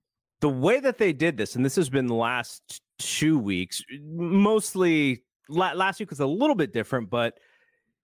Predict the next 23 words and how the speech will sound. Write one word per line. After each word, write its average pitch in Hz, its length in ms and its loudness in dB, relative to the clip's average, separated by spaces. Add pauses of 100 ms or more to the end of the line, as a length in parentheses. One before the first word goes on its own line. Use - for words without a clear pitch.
Christian 170 960 -2
was 127 260 0
really 151 680 2 (200)
the 127 120 0
main 135 400 0
running 131 360 0
back 151 260 -2
in 139 60 -6
the 110 60 -6
first - 360 -4
half. 131 400 -4 (800)
And 143 280 -2
then 123 640 0
when 120 180 2
the 120 60 0
defense 123 560 0
kinda 131 180 -6
softened 120 600 -2
and 131 60 -2
got 107 140 0
a - 20 -4
little 123 180 0
tired, 101 600 -4